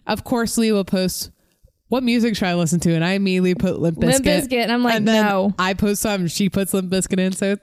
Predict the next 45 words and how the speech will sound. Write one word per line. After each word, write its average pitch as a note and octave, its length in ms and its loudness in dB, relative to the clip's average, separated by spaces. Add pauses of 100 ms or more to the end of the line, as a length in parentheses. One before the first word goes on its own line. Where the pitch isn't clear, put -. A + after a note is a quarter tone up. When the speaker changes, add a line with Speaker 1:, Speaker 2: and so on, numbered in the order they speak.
Speaker 1:
yeah, E3+ 200 -2 (120)
it's, - 380 -12 (120)
it's - 120 -14
been A#3+ 160 0
fun. - 320 -2 (640)
Um, G3+ 340 -2 (920)
so A3 360 0
Jimmy A#3 360 -2
also, F#3+ 460 0
during F3+ 220 2
that E3+ 140 0
time, E3+ 360 -2
worked E3 200 -2
as E3 120 0
a C#3+ 60 -2
session F3 420 -4
guitarist D#3+ 720 -2 (500)
in E3+ 160 -2
a E3+ 100 0
really F3+ 340 2
growing E3+ 640 0
R E3 140 -2
and D#3+ 100 -2
B D#3+ 120 2
scene D#3 200 -2
in D3+ 160 0
Nashville, D#3+ 880 0 (140)
um, D3+ 260 -2
and D#3+ 240 -2
the F3+ 60 -4
Chitlin F3 400 -2
Circuit, - 520 -4
which D#3 200 -4
we've D#3 140 0
talked - 280 -6
about D#3+ 260 -2
in D3+ 60 -10
Stevie D#3+ 300 -4
Wonder E3 460 -2
and G3 80 -2
a A#3+ 40 0
couple A3 240 2
Speaker 2:
Mm-hmm. D#3 60 2
Speaker 1:
other D#3 160 0
times. D#3 400 -6